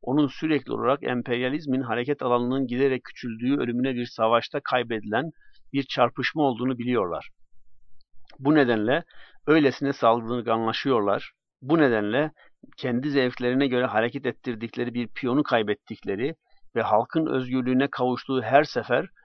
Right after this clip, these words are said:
onun üzerine tüm baskı aygıtını çullandırmaktadırlar.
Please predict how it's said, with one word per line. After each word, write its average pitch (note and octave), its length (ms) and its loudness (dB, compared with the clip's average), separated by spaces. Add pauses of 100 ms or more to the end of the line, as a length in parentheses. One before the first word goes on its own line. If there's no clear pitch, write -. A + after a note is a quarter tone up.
(160)
onun D3+ 280 2
üzerine C3+ 460 0
tüm D#3 240 -6
baskı B2+ 320 0
aygıtını B2+ 440 0
çullandırmaktadırlar. A#2 1160 -4